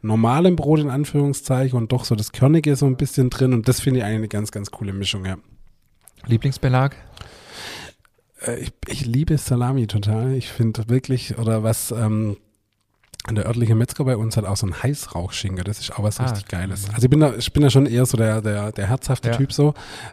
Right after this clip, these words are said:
Speaker 1: Ähm, das mag ich wahnsinnig. Und, ey, was halt auch, frisches Brot mit Butter, ey, da bin ich halt auch sowas von dabei. Das ist halt ein Traum, ja. Und bei dir?
Speaker 2: Äh, ich bin tatsächlich gar nicht so festgelegt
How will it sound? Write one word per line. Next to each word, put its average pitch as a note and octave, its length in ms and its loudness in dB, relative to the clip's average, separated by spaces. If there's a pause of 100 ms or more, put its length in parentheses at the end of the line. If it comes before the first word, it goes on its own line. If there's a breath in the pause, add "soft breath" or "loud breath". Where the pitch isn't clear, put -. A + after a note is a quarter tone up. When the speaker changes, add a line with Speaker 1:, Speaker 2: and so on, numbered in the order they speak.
(180)
Speaker 1:
Ähm, G#2+ 480 2 (420)
das A2 220 -2
mag G#2+ 220 2
ich G#2+ 280 -6
wahnsinnig. G2 580 -8 (180)
Und, E3+ 260 4
ey, C3+ 160 0
was B2+ 480 -2
halt B2+ 140 2
auch, A#2 280 0
frisches C#3+ 360 -2
Brot B2 260 -4
mit A2+ 140 -2
Butter, A#2+ 320 -2
ey, G#2+ 80 -4
da G#2+ 80 -2
bin A2 160 -4
ich A2 160 -4
halt G#2+ 120 -4
auch G2 160 -4
sowas G#2+ 380 -4
von F#2+ 160 -4
dabei. F#2 320 -4 (100)
Das - 200 -6
ist G#2 260 -6
halt F#2+ 520 -6 (100)
ein G2+ 160 -4
Traum, E2+ 340 -4 (100)
ja. F#2+ 140 -4 (800 loud breath)
Und A2 160 0
bei G2 100 0
dir? E3 200 6 (1300 loud breath)
Speaker 2:
Äh, C3 180 6
ich C3+ 120 -2
bin E3+ 100 4
tatsächlich E3+ 460 0
gar B2+ 160 6
nicht E3 160 4
so D#3 160 6
festgelegt - 680 0